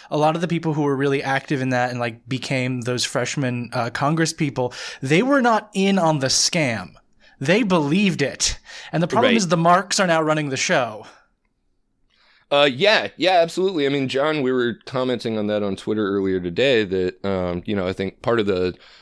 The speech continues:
Speaker 2: part of the conservative obsession with, like, A O C and some of these other, like, younger progressives is, um, like, how badly they, uh, how badly they're losing control of the narrative.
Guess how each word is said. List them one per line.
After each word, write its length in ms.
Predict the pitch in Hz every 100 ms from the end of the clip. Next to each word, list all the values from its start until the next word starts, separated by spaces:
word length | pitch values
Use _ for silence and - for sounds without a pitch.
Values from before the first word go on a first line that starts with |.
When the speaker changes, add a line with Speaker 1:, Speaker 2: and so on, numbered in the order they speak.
| - _
Speaker 2:
part 160 | - 180
of 80 | 156
the 60 |
conservative 600 | 139 120 - 120 117 107
obsession 560 | 95 87 107 104 104 98
with, 360 | 95 92 85 95
like, 200 | 90 -
A 160 | 113 107
O 80 | 92
C 360 | - 104 101
and 140 | 95 90
some 160 | 98
of 60 | 90
these 360 | 90 87 85 -
other, 420 | 92 95 87 87 95
like, 180 | 92
younger 320 | 95 92 92 90
progressives 600 | 90 87 90 98 92 90
is, 320 | 87 85 - - - -
um, 300 | - 90 87
like, 160 | 92 92
how 180 | 123 98
badly 480 | 82 90 90 92 85
they, 480 | 90 85 87 87 85 - _ _ -
uh, 380 | 98 90 85 90 - -
how 120 | - 131
badly 380 | 110 117 107
they're 320 | 95 92 87 - -
losing 760 | 110 107 117 127 123 123 101 92
control 520 | 120 104 - 120 104
of 80 | 87
the 80 | 85
narrative. 640 | 101 180 113 87 87